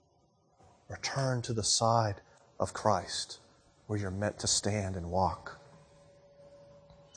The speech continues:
So, love, this, this indispensable mark of a Christian,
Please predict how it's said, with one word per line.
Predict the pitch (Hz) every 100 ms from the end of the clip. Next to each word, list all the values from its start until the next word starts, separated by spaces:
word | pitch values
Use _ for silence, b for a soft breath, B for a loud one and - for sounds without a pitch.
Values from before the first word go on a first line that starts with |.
| B B B B -
So, | - 117 95 - - _ _ _ _ B B B B -
love, | - 147 160 143 117
this, | 135 - - -
this | 131 127 - -
indispensable | 180 - - 170 160 - 147 143
mark | 139 147 156
of | 123
a |
Christian, | - 175 165 - 123